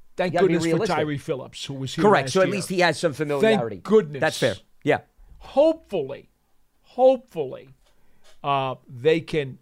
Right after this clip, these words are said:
Speaker 1: they can acclimate him so quickly. I, I, I laugh. I, I'm, I'm gonna,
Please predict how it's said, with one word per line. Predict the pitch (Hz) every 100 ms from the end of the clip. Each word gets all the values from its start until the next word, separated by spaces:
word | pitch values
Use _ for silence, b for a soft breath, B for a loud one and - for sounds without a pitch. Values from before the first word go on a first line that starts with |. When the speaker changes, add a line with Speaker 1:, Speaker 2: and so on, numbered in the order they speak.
| -
Speaker 1:
they | 147
can | 135 143 -
acclimate | 147 - 151 151 135
him | 139 117
so | 156
quickly. | 131 151 147 131 110 b b -
I, | 147 143 - -
I, | 151
I | 160
laugh. | 156 135 113 -
I, | 165 180 185
I'm, | 196
I'm | 196
gonna, | 185 170